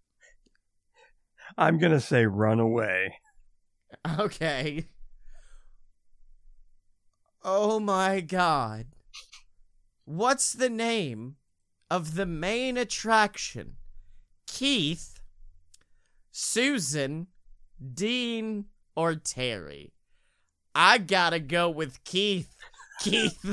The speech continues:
Speaker 2: the dinosaur.
Speaker 1: Keith Rex.
Speaker 2: Yeah, Keith Rexhards.
Speaker 1: Um, uh, Terry, please.
Speaker 2: I was gonna say, you called out Terry earlier. You can't not bring him
Speaker 1: Yeah,
Speaker 2: back.
Speaker 1: it's for Pterodactyl Tuesday.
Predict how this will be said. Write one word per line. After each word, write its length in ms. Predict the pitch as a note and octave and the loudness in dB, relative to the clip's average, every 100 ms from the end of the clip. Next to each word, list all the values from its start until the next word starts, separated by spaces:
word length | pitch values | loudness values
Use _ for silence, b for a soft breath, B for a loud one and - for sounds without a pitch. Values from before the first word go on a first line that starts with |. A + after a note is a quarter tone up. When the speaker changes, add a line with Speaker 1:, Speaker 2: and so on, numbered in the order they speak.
| G3+ | -2
Speaker 2:
the 180 | A3 G3+ | -2 0
dinosaur. 1200 | E3+ G3 F3 E3+ F3 - D3+ D3 D3 A#2 D#3+ - - - - B - | 4 6 6 4 -4 -6 -8 -6 -4 -4 -6 -8 -20 -20 -18 B -10
Speaker 1:
Keith 360 | - D3+ D3 C#3+ | 2 2 2 2
Rex. 560 | C#3 A2+ G2+ - - - - - - - - - _ _ _ b b b b - | 2 2 2 -4 -14 -18 -20 -20 -20 -20 -20 -20 _ _ _ b b b b -2
Speaker 2:
Yeah, 320 | F3+ E3 D3 | 2 2 2
Keith 340 | - G3 A3+ G3+ | -2 -2 -2 -2
Rexhards. 1040 | F3+ F#3 D#3+ - - C3 A2 B2 - - _ b b b b b - | 2 2 2 -2 -6 -6 -8 -8 -12 -14 _ b b b b b -6
Speaker 1:
Um, 460 | - D3 C#3 C3+ G#2+ B B B B - - - - _ _ | 0 4 4 2 0 B B B B -20 -20 -20 -20 _ _
uh, 140 | A#2+ A#2+ | 0 0
Terry, 400 | - A2+ G2 G2 - | -2 -2 -2 -4 -10
please. 540 | - - - - - _ _ _ C#3+ | -12 -8 -8 -10 -14 _ _ _ -4
Speaker 2:
I 80 | |
was 140 | D#3+ F3+ | -4 -2
gonna 100 | G3 | -4
say, 180 | G#3 G3+ | -2 -2
you 140 | D#3+ | -2
called 320 | C3 G#3 C#4+ | 0 2 2
out 220 | B3 F#3+ - | 2 2 0
Terry 400 | F#3+ F3+ D#3+ D3+ | -2 0 0 -2
earlier. 400 | G3+ F#3+ C#3 A#2+ | -2 -2 -4 -6
You 220 | B2 C3 | -6 -6
can't 280 | G3 G#3 - | -6 -4 -2
not 240 | D3 C#3 | -2 -2
bring 220 | C3+ C3+ | -2 -2
him 80 | C#3 | -2
Speaker 1:
Yeah, 40 | - | -2
Speaker 2:
back. 160 | B2+ | -2
Speaker 1:
it's 80 | B2 | 0
for 80 | - | -2
Pterodactyl 680 | - D3+ D3 C3+ D3 D3 - | 2 4 4 4 2 2 -4
Tuesday. 560 | - F#4 - G2+ - | -2 -2 -4 -10 -10